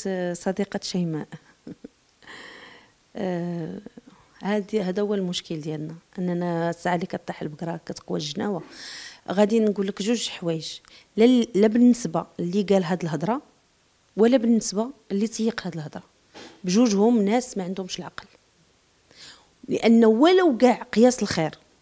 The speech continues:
كي كنقولوا حنا قياس الخير، ولو تكون راه،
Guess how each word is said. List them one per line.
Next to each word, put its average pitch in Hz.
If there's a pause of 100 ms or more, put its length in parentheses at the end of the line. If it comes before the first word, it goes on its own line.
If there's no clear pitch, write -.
(200)
كي -
كنقولوا 165
حنا 165
قياس 202
الخير، 160 (160)
ولو 175
تكون 294 (720)
راه، 180